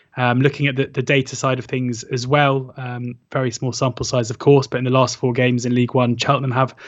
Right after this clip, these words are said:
the second best X G ratio, which would surprise some people, averaging two X G four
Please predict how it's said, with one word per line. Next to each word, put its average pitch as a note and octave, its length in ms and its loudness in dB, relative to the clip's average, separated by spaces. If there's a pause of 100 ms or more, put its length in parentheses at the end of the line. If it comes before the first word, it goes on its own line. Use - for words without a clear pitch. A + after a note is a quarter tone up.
(240)
the C#3 80 0
second C#3+ 320 2
best C3+ 280 -2
X D#3 180 -8
G F#3+ 140 0
ratio, A#2+ 520 -2
which - 180 -12
would C3 140 -10
surprise B2+ 340 0
some B2 140 -2
people, B2+ 280 -4
averaging C3 540 0 (120)
two D3 400 6 (200)
X - 220 -6
G C#3 120 0
four B2+ 480 2